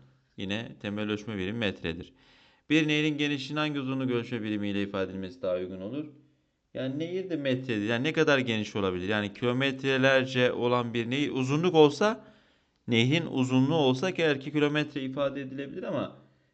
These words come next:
yani sonuçta genişlik bence ya. Yani, yani, değil mi? Gen-, genişlik metre ile ifade edilmesi daha mantıklı olacaktır. Bir masa tenisinin raketinin kalınlığı ya milimetredir ya. Milime-, yani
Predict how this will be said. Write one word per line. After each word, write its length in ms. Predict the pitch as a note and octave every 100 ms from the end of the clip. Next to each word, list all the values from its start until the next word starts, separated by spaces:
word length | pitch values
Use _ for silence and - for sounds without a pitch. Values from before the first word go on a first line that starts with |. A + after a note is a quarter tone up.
| _
yani 600 | - F3 E3 C#3+ B2+ C3 C#3
sonuçta 260 | D#3 D3
genişlik 600 | D#3+ G3+ G3+ - - -
bence 280 | F2+ - E2+
ya. 300 | D#2+ G2+ -
Yani, 420 | C2 A#1 - - - - - - - _
yani, 360 | A#2 C#2+ - G#2 - _ -
değil 100 | B2+
mi? 100 | G2+
Gen-, 300 | G2 G2+ G#2
genişlik 460 | G#2+ G2+ - -
metre 400 | B2 A2 G#2 G2
ile 160 | F#2+ F#2+
ifade 300 | F#2+ G2 F#2+
edilmesi 300 | F#2 G#2 -
daha 140 | G#2+
mantıklı 560 | F#2+ F2+ F2 - C2 C2+ - - -
olacaktır. 680 | A#2 G#2+ G#2 F2+ C3 C3 - - - _
Bir 100 | D3
masa 400 | D3 E3 D#3+ D#3
tenisinin 340 | D3 D3 C#3 D3
raketinin 440 | D3 C#3+ C#3+ D#3
kalınlığı 520 | - C#3 C#3+ C#3+ C3
ya 240 | A#2+ D#3 D3
milimetredir 760 | C3+ F3+ G#3+ D4 - A#2 G2+ F#2
ya. 180 | F#2
Milime-, 420 | F#2+ C#3 E3 D#3 - - _ _ _ _ _ _
yani 340 | C3+ C#3 C3